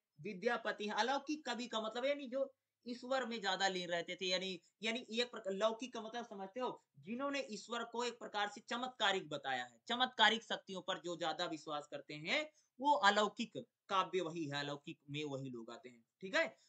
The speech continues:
तो अगर मैं बात करूं, तो आपके एग्जाम में ये आएगा जरूर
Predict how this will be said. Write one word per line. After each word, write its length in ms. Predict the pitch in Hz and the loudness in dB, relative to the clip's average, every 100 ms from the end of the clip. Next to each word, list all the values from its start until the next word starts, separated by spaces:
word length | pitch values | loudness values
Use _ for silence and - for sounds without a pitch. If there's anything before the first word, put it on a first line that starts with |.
| _ | _
तो 60 | 247 | 2
अगर 480 | 208 240 285 285 277 | 8 10 10 6 4
मैं 160 | 269 | 2
बात 180 | 208 202 | 4 2
करूं, 100 | 277 | 0
तो 80 | 277 | 2
आपके 300 | 233 233 233 | 6 6 4
एग्जाम 380 | 214 180 196 185 | -4 0 0 0
में 260 | 180 240 277 _ - | 0 -2 -2 _ -2
ये 100 | 202 | 8
आएगा 360 | 196 220 220 | 10 10 6
जरूर 320 | 196 185 175 | 0 0 -2